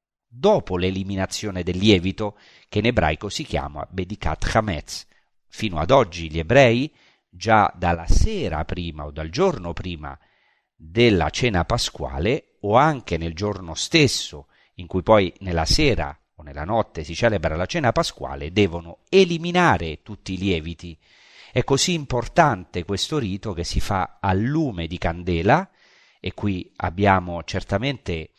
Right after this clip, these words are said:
eh, il, il tra-, c'è un trattato nella Mishnah, la Mishnah raccoglie le tradizioni, eh, rabbiniche,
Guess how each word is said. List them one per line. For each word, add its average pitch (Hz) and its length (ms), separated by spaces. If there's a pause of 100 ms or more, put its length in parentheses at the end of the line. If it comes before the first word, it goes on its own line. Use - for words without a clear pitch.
(440)
eh, 85 520
il, - 500
il 98 220
tra-, 98 220
c'è - 160
un 95 120
trattato 92 680
nella 85 220
Mishnah, 104 460
la 80 140
Mishnah 92 440
raccoglie 87 880
le 80 120
tradizioni, 85 840 (540)
eh, 85 560
rabbiniche, 90 920